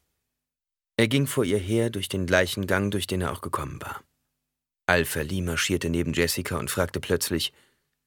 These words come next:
"Woher wissen Sie, dass er mit einem Topter kam?" "Er trägt keinen Destillanzug." Irgendwie schien den alten Naib diese einfache Beobachtung verlegen zu machen.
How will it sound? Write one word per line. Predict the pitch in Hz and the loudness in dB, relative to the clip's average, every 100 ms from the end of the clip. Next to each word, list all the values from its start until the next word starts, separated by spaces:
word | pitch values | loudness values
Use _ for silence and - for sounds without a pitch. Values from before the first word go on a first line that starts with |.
| _ _ _ _ | _ _ _ _
"Woher | - - 78 78 | -14 -8 -6 -2
wissen | 104 104 | 0 0
Sie, | 95 95 | -2 -2
dass | 82 73 | -2 -4
er | 67 | -6
mit | 69 - | -8 -10
einem | 71 67 - | -10 -12 -6
Topter | 123 - - - | -6 -4 -10 -8
kam?" | - - - - _ _ _ _ _ _ _ _ _ | -8 -8 -10 -18 _ _ _ _ _ _ _ _ _
"Er | - | 2
trägt | 127 180 185 | 4 2 0
keinen | - 165 156 | -2 0 0
Destillanzug." | 143 143 202 170 104 - - - _ _ _ _ _ _ _ _ _ _ _ - | 0 -2 -6 -8 -6 -8 -8 -18 _ _ _ _ _ _ _ _ _ _ _ 2
Irgendwie | 127 139 131 | 2 2 0
schien | - 139 | 0 0
den | 120 107 | -2 -2
alten | 101 104 107 | -2 -2 -2
Naib | 95 92 - | -2 -2 -4
diese | 95 85 - | -4 -2 0
einfache | 95 90 95 98 | 0 0 -4 -4
Beobachtung | 95 80 82 78 82 | -4 -2 -4 -4 -8
verlegen | 82 85 73 64 - | -8 -8 -10 -14 -10
zu | - 64 | -8 -8
machen. | 57 - - | -14 -14 -16